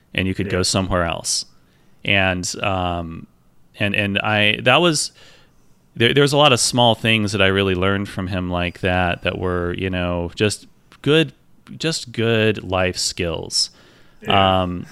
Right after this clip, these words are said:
Speaker 1: and that was a very valuable, did I learn anything about training? Not really. Um,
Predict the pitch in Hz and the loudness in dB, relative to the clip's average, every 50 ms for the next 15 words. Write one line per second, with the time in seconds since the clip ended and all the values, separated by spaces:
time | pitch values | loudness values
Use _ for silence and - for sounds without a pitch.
0 | - 71 - _ _ _ - - - - _ _ _ _ - - - - 113 113 | -18 -20 -20 _ _ _ -20 -20 -20 -20 _ _ _ _ -20 -12 -4 0 2 4
1 | 120 127 139 139 123 131 117 127 123 117 113 107 110 107 110 110 104 104 104 101 | 6 6 6 4 2 2 2 4 4 4 4 4 4 4 4 4 4 4 4 4
2 | 98 101 101 101 104 107 113 113 113 120 120 120 120 123 120 - 127 123 117 113 | 4 4 2 2 2 4 4 4 4 4 2 2 0 -2 -2 -2 -2 -2 2 2
3 | 110 101 101 - - - 131 131 135 131 131 131 127 127 127 123 - - - - | 2 2 2 0 -4 -2 -2 0 0 0 0 -2 -2 -4 -6 -8 -10 -12 -6 -2
4 | 131 139 113 113 113 117 120 123 123 123 123 123 - - - - _ - - 110 | -2 -2 0 2 2 4 4 4 2 2 0 -2 -6 -12 -20 -20 _ -6 -2 0
5 | 98 98 95 95 92 92 90 87 87 87 87 | 2 4 4 4 2 2 0 -2 -4 -6 -8